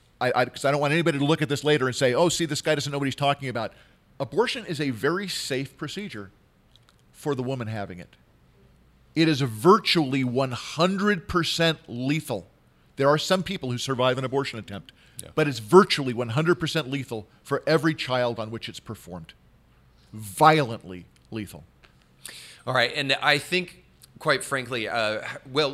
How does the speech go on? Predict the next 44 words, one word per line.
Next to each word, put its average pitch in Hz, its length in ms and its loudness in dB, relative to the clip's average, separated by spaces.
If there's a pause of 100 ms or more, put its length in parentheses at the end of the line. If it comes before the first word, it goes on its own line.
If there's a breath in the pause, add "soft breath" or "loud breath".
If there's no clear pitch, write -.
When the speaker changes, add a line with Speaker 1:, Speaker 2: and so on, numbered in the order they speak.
Speaker 2:
before 151 340 0
I 151 60 4
get 123 180 -2
there, 113 160 0
I 113 160 0
w-, 120 220 -12
want, 127 160 -4
I'm, 120 220 -6 (260)
we 120 120 -8
gotta 131 200 2
do 110 120 -8
this 101 220 -6
one 95 100 -12
because 110 380 -4
this 117 220 -6
is 113 100 -6
super 107 280 -6
important. 95 500 -8 (460 loud breath)
Life 120 480 0
begin, 113 360 -2
and 147 140 -4
you 156 100 -6
kind 196 340 -6
of 180 80 -4
talked 151 240 -2
about 127 240 -2
this, 117 240 -10
uh, 127 60 -10 (100)
you 127 120 -12
did 127 240 -4
talk 110 200 -2
about 92 220 -8
this, 98 160 -12
but 110 180 -2
I 110 60 0
think 131 200 -8
we 135 80 -6
need 123 160 -4
to 110 80 -6
dig 101 160 -6
into 101 220 -10
it. 87 120 -14 (320 loud breath)
Life 131 460 0
begins 104 480 -6